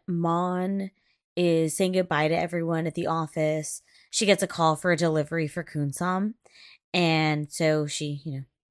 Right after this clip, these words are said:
gets a delivery and then takes it to Kunsam's office,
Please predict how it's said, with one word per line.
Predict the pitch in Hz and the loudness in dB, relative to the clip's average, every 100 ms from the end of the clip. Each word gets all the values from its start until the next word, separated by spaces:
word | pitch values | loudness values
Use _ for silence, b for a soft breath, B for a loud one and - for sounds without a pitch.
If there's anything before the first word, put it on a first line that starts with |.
| _ | _
gets | 139 - | -14 -10
a | 160 | -6
delivery | 170 147 143 139 143 143 160 B B B B | -4 -2 -4 -4 -4 -4 -6 B B B B
and | 170 | 0
then | 165 | 2
takes | 156 135 - | 0 -6 -6
it | 160 | -8
to | 190 | -8
Kunsam's | - 160 202 196 190 - | -4 -4 -2 -4 -4 -4
office, | 139 135 - 139 147 175 - | -4 -4 -6 -6 -6 -8 -12